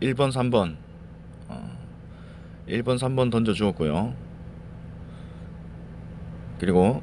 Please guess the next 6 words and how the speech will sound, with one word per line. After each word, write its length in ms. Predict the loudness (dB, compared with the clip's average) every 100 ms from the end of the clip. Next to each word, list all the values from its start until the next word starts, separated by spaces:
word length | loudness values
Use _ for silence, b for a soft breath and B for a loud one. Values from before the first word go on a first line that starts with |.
| 2
제일 260 | 8 8
뒤에, 440 | 10 8 8 6 0 -8 -12 -12 -14 -14 -12
제일 280 | -2 2 2
뒤쪽으로 680 | 2 2 4 6 4 2 -2 -8 -8
하나 280 | -2 -2 0
던져줬습니다. 880 | 0 0 0 -2 0 0 2 0 -4